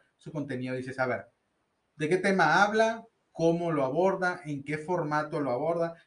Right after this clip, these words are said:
Y empiezas a guardar, a guardar y a guardar. Y es el efecto que yo siempre pongo de ejemplo a mamá. Mi mamá tiene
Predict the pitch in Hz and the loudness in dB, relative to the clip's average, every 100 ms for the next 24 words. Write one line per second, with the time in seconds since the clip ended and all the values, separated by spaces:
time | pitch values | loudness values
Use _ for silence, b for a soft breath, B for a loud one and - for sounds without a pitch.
0 | _ 139 135 143 160 156 127 117 113 110 | _ -12 -10 -12 -14 -16 -14 -12 -12 -14
1 | - 113 113 113 110 110 110 - - - | -18 -16 -14 -12 -12 -12 -14 -16 -20 -20
2 | _ _ _ _ 180 185 226 202 165 160 | _ _ _ _ 4 6 6 4 2 0
3 | - 202 196 - - _ - 147 135 127 | 2 2 2 0 -10 _ -8 -4 -4 -6
4 | 113 113 117 135 127 147 - 127 139 123 | -8 -12 -12 -12 -8 -8 -6 -6 -6 -6
5 | 139 131 117 143 139 - _ _ _ _ | -8 -8 -4 -4 -4 -10 _ _ _ _
6 | 151 147 147 190 185 170 | -2 0 2 2 2 0